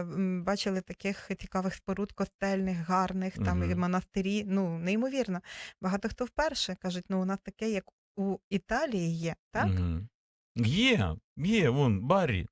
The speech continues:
Speaker 2: бар, прошу
Speaker 1: Да.
Speaker 2: дуже. До
Speaker 1: Да.
Speaker 2: речі, в бар ви також возите?
Speaker 1: То, так, з великою
Speaker 2: Також
Speaker 1: любов'ю.
Speaker 2: є?
Speaker 1: Бар прекрасний, просто неймовірний. Там є стільки локацій, і там ще додаються.
Speaker 2: Мгм.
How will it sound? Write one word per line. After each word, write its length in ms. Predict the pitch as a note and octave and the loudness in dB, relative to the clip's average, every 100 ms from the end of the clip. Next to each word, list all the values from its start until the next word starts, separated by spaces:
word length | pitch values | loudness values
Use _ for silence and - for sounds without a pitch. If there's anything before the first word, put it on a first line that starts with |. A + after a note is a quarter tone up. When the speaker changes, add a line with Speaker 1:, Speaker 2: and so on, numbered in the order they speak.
| - | 0
Speaker 2:
бар, 340 | G#2+ D3+ - - _ | 4 4 4 -6 _
прошу 260 | - D#3+ F3 | 2 4 6
Speaker 1:
Да. 80 | A#2 | 4
Speaker 2:
дуже. 320 | F#2+ F#2+ E2 - G2 | 4 4 2 -2 2
До 100 | C#3 | 6
Speaker 1:
Да. 0 | |
Speaker 2:
речі, 240 | C#3 G#2 | 6 4
в 240 | A2 F#2 F#2 | 2 2 4
бар 220 | A#2 C3 | 6 6
ви 260 | A#2+ A#2+ A#2 | 4 4 4
також 340 | A#2+ F3 G3+ | 2 0 0
возите? 400 | E3+ A#2 - C3 | 2 4 4 2
Speaker 1:
То, 60 | E2 | 2
так, 300 | A#3+ B3+ A3+ | 2 0 0
з 20 | |
великою 420 | G#3 A#3 - A3+ | 0 0 0 -2
Speaker 2:
Також 160 | G3+ G#3 | 2 2
Speaker 1:
любов'ю. 240 | G#3 G3+ | 2 2
Speaker 2:
є? 80 | F#3+ | 2
Speaker 1:
Бар 180 | G#3 A3+ | 2 2
прекрасний, 680 | - G3+ G#3 G#3 G#3 G3+ F#3+ - | -2 -8 -2 -2 -2 -2 -4 -2
просто 440 | - G#3+ - - | 0 0 -2 -2
неймовірний. 640 | G3 F#3 F#3 F3+ F3+ F3+ F3 | 0 2 2 0 -2 -2 -2
Там 200 | G3+ G3+ | 0 2
є 120 | G#3+ | 0
стільки 360 | - A#3 G3+ | 0 -2 0
локацій, 500 | G#3 F#3+ A3 C4 - | -2 0 2 0 0
і 320 | G#3 - G3+ G3 | -4 0 0 0
там 280 | - G#3 | 0 0
ще 220 | G3+ - B3 | 0 2 2
додаються. 640 | F#3+ F3+ E3+ E3+ - A#2 | 2 0 0 -2 -2 0
Speaker 2:
Мгм. 340 | G#2+ G2 G#2 | 2 2 0